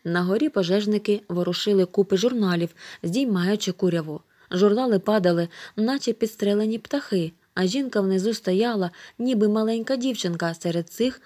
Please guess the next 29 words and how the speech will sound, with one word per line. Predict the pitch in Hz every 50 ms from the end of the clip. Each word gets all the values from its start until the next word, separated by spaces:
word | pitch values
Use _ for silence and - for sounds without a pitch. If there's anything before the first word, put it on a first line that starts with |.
| - -
мертвих | 180 175 175 175 175 190 - 190 185 170 -
тіл. | - - 180 165 160 170 170 _ _ _ _ _ _ _ - 185
Ні, | 196 196 190 175 175 - - - - - -
сам | - - - 240 226 208
Монтег | 208 214 208 202 214 214 196 214
не | 220
зробив | 208 233 240 220 247 262 - 294
нічого, | 320 320 - 220 180 165 165 156 165 170 - _ _
та | - 202
все | 185 - - 196 196
його | 202 208 202 226 247
рука, | 277 302 320 - 214 185 170 165 - - - - - - -
у | 180
якої | 185 185 180 180 - 208 202 196
був | 180 175 190 185 180
свій | - - 185 202 233 240 254 - -
мозок, | 226 247 240 220 185 165 160 160 - - _ -
своє | - - 269 294 277 208 180 196 202
сумління | - - 190 175 185 220 240 226 208 208 196 196 - - - - -
і | - 214
своя | - - 214 208 202 202 196
цікавість | - - 208 202 - 226 240 240 220 233 220 - - _ _
у | 190 180
кожному | 180 - 190 202 208 196 214 214 202 202 202 214
тремтливому | 214 - 247 277 269 - - 175 175 180 214 214 196 185
пальці. | 175 - 180 180 175 170 - - 175 180 - _ _ _ _
Ця | - - 175
рука | 170 175 175 - 202 202
зненацька | 175 185 180 175 196 208 208 208 - - 190 185